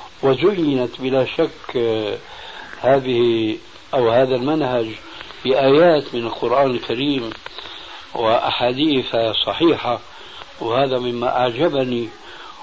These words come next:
وشعرت أيضا بأن هذا المنهاج داخله مسحة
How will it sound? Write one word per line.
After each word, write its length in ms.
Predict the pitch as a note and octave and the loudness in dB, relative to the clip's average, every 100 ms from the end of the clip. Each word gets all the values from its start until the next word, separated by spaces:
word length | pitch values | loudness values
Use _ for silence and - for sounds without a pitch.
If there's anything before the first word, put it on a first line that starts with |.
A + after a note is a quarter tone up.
| - | -10
وشعرت 800 | B2+ B2+ B2+ - C3+ E3+ D#3 - | 0 2 2 2 4 4 2 0
أيضا 640 | C3 D3+ D3 C3+ C3+ B2 A#2+ - - - - - - | 2 2 2 2 2 0 -6 -16 -20 -18 -20 -20 -10
بأن 540 | A#2 B2+ F3 D#3+ C#3+ C#3 B2+ B2 B2+ | 0 2 2 2 0 2 2 2 0
هذا 300 | - E3 D3+ | 2 2 4
المنهاج 640 | D3 C#3+ C3+ C#3 D#3 D3+ B2+ A2+ - - - - | 2 2 2 4 4 4 0 -10 -16 -18 -18 -12
داخله 800 | B2 C#3+ D3 - G3+ F3+ D3 C#3 | 4 6 6 6 6 6 8 6
مسحة 520 | E3+ E3 - C#3 C3 | 4 0 -2 0 0